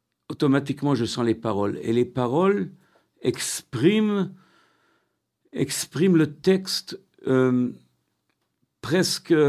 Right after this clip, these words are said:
physiquement. Quand il faut dra-, dramatiser, on le sent, on le sent. Et les, les, les écouteurs sentent ça.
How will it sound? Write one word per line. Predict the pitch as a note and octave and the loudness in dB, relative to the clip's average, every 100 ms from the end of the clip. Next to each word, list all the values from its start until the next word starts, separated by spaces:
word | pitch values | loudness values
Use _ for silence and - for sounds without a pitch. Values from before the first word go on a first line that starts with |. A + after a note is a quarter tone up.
| C#3 - - _ | 2 -2 -16 _
physiquement. | - - G3 D#3+ D3 D3 F#3 D3+ - _ _ _ _ _ _ _ _ _ _ _ - | -12 -6 -2 -2 -4 -4 -2 -4 -8 _ _ _ _ _ _ _ _ _ _ _ -6
Quand | C#3+ C#3+ | -6 -4
il | |
faut | C3+ C#3+ C3 | -2 0 0
dra-, | B2 C3 | 0 -2
dramatiser, | A2+ B2 C#3 C3+ C3+ A2+ D3 C#3+ | -2 -2 -2 -2 -2 0 -2 -2
on | F3 | -4
le | B2 A2+ | 0 0
sent, | - - | -2 -6
on | - C#3 | -4 -4
le | C3+ | -4
sent. | - B2 | -2 0
Et | |
les, | A#2 A#2 B2+ - | 0 0 -2 -4
les, | B2+ A#2 C#3 | -6 -4 -2
les | B2 A#2 | -2 -2
écouteurs | C3+ C#3+ C#3 D#3+ B2+ | -4 -4 -4 -4 -4
sentent | - F#3 G3 F#3 | -6 -6 -8 -6
ça. | - - | -8 -8